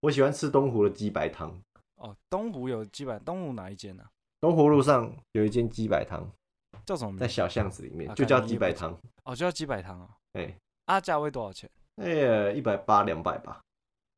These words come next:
Speaker 2: 这么便宜？
Speaker 1: 鸡白汤是有点连锁的感觉吗？但是它就是小小的一间店，你要去旁边点那个机器。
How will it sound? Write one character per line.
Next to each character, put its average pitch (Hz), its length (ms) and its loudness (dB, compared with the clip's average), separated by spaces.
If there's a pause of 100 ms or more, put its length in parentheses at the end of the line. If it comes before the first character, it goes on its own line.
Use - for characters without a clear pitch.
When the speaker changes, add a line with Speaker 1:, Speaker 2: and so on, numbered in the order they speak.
(180)
Speaker 2:
这 254 140 -4
么 208 100 -2
便 170 260 -4
宜？ 170 300 -6 (140)
Speaker 1:
鸡 190 120 2
白 190 140 8
汤 185 160 4
是 180 120 2
有 120 180 6
点 101 340 2
连 98 180 0
锁 120 240 -4
的 92 80 -2
感 - 240 -8
觉 - 200 -14
吗？ 85 240 -10 (260)
但 196 120 0
是 196 60 6
它 208 80 8
就 196 100 6
是 185 140 4
小 117 200 8
小 113 160 4
的 98 60 2
一 95 60 2
间 95 180 -2
店， 95 180 -2
你 107 60 -2
要 120 100 2
去 147 280 2 (120)
旁 107 160 2
边 120 240 0
点 101 200 0
那 101 80 -4
个 101 80 2
机 98 240 -10
器。 92 360 -10